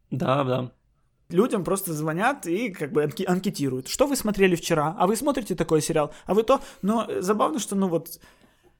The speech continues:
Speaker 2: может, я мало лет пожил, но, блин, есть вообще люди? О, нап-, о, интерактив. <laughs> Напишите нам в комментариях, если вы, э,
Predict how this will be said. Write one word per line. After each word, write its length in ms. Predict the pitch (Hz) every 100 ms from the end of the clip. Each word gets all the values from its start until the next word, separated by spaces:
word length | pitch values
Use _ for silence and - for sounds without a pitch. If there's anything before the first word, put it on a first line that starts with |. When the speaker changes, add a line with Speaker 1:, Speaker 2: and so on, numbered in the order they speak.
| _ -
Speaker 2:
может, 300 | 196 208 202
я 200 | 214 214 -
мало 300 | 165 185 196 180
лет 300 | 208 247 -
пожил, 480 | 180 156 139 - - _
но, 320 | 170 190 190 - _ 165
блин, 500 | 190 254 190 170 - _ _ _
есть 320 | - 226 330 285
вообще 260 | 208 214
люди? 320 | 202 370 320 190
О, 240 | 214 156
нап-, 220 | 160 175
о, 360 | 233 185 - - -
интерактив. 680 | 202 254 247 - - 233 - -
<laughs> 80 |
Напишите 460 | 202 202 254 247 269
нам 120 | 247
в 60 | -
комментариях, 600 | 185 190 180 233 208 -
если 300 | 185 190 175
вы, 300 | 196 208 - - - -
э, 380 | 165 160 156